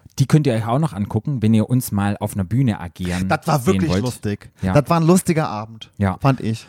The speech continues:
Speaker 1: Den könnt ihr immer noch beim Schwutz auf der Facebook-Seite finden. Ihr k-, findet auch auf unserer Homepage einen Link, wie ihr dazu
Speaker 2: Wie ihr da hinkommt.
Speaker 1: Ja, den findet ihr auch. Da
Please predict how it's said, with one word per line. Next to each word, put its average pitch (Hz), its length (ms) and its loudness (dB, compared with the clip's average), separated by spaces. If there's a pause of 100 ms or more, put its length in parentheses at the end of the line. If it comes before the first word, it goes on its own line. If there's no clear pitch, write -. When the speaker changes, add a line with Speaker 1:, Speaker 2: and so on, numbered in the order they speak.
(160)
Speaker 1:
Den 113 120 4
könnt 139 200 4
ihr 127 140 2
immer 151 180 4
noch 143 200 2
beim 104 400 -2
Schwutz - 500 0
auf 107 160 -2
der 98 120 -2
Facebook-Seite 117 760 -2
finden. 147 480 0 (180)
Ihr 113 120 0
k-, - 180 -12
findet 143 240 2
auch 101 120 -2
auf 104 120 2
unserer 98 380 -4
Homepage 143 560 2 (340)
einen 101 100 -2
Link, 156 560 0
wie 110 100 0
ihr 107 100 0
dazu 92 540 -2 (840)
Speaker 2:
Wie 113 80 -10
ihr - 40 -4
da 117 40 0
hinkommt. 190 460 4 (160)
Speaker 1:
Ja, 139 160 2 (360)
den 110 120 0
findet 113 240 -2
ihr 92 100 -2
auch. 143 180 -2 (440)
Da 135 420 4